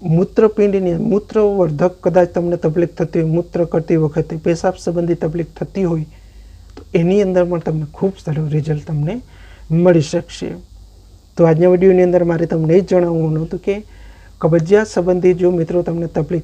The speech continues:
થતી હોય, તમે કદાચ તેની અંદર લાપરવાહી કરતા હો, તો ભૂલથી પણ ના કરતા મિત્રો. સમય જતાં આપણે પેટીની અંદર અનેક તકલીફો આપણા શરીરની અંદર ધીરે ધીરે કરીને ફેલાઈ શકે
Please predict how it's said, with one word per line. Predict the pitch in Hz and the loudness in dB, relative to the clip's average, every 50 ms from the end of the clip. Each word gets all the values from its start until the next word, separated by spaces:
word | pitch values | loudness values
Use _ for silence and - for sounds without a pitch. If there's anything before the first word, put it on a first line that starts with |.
| - | -6
થતી | - 160 - - 190 185 | -6 -6 -4 0 2 2
હોય, | 175 160 165 160 151 | 4 4 2 2 0
તમે | 156 165 160 165 165 | -2 -2 -4 -4 -4
કદાચ | 160 - 165 151 160 165 160 | -4 -4 -4 -2 0 -2 -2
તેની | 165 - 175 160 170 170 170 | -2 -2 -2 0 0 -2 -2
અંદર | 165 165 170 170 | -2 -2 -2 0
લાપરવાહી | 165 156 160 160 160 - 180 175 165 165 165 | 0 -2 -2 -4 -4 -4 -2 -2 0 0 -2
કરતા | 156 - - 147 - - - 190 | -2 -4 -6 -8 -4 0 2 2
હો, | 180 170 160 160 180 - - - - - - - - - - - - - | 2 2 -2 -6 -8 -10 -16 -20 -20 -20 -20 -20 -20 -20 -20 -20 -8 -2
તો | - 170 | 0 0
ભૂલથી | 147 143 156 151 143 165 185 180 | 2 4 2 2 4 4 2 2
પણ | 185 190 175 | 2 2 0
ના | 170 156 156 170 | 2 2 0 0
કરતા | 170 - 175 165 160 - 170 | -2 -2 -4 -4 -4 -4 -4
મિત્રો. | 165 165 160 160 175 180 190 190 185 - - - - - - - - - - | -2 -2 -2 -2 -2 -4 -4 -4 -6 -10 -18 -20 -20 -20 -20 -20 -20 -16 -8
સમય | - 156 160 175 190 185 | -4 0 4 4 4 4
જતાં | 170 175 170 175 185 165 | 4 4 2 2 2 -2
આપણે | 165 156 170 170 | 0 0 -2 -2
પેટીની | 160 160 170 156 143 - 170 175 175 170 | -2 -2 -2 -2 0 0 2 2 2 2
અંદર | 165 165 160 165 160 | 2 2 0 -2 -2
અનેક | - 165 180 196 190 - - | 0 2 2 2 2 2 0
તકલીફો | 185 165 160 180 165 156 - - 170 165 - - - - - | -2 -2 0 0 -2 -2 -2 -4 -6 -6 -8 -14 -18 -14 -10
આપણા | 165 160 160 | -6 -4 -2
શરીરની | 156 160 - 175 165 156 175 180 180 170 170 | -2 -2 0 0 2 2 2 2 2 2 0
અંદર | 165 165 165 160 | 0 -2 -2 -4
ધીરે | 151 147 156 160 160 165 | -2 -2 0 0 2 2
ધીરે | 156 160 156 160 | 0 0 -2 -2
કરીને | 160 - 175 156 160 160 156 156 - - | -2 0 0 0 0 0 -2 -4 -4 -2
ફેલાઈ | 160 151 156 170 170 | -2 0 2 0 0
શકે | - - 175 165 - 185 185 | -2 -4 -6 -4 -4 -4 -4